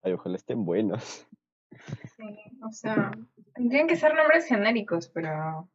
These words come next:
Speaker 2: pero de que se puede.
Speaker 1: Mm, todas las de Spider-Man. No, no, no, al-, algo menos clásico, algo menos
Speaker 2: <laughs>
Speaker 1: clásico.
Speaker 2: Spider-Man.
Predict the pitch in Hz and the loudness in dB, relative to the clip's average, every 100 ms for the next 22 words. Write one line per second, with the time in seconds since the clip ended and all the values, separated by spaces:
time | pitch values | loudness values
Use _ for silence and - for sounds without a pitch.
0 | _ _ _ - 170 _ _ _ - 180 | _ _ _ -18 -18 _ _ _ -8 -6
1 | 180 139 127 107 101 98 87 85 80 _ | -4 0 0 2 2 0 -6 -16 -20 _
2 | _ _ _ _ _ _ _ _ 113 123 | _ _ _ _ _ _ _ _ 0 0
3 | 117 90 - 101 92 87 85 101 101 98 | -2 -6 -2 0 0 -2 -2 0 0 0
4 | 95 95 117 143 170 156 143 107 90 98 | -2 -2 -4 -2 0 -2 -2 -2 -2 -2
5 | 101 104 107 107 - 107 587 - - 147 | -2 0 -2 -2 0 6 6 6 0 0
6 | 226 196 196 190 180 185 262 | 4 6 6 2 0 -4 -6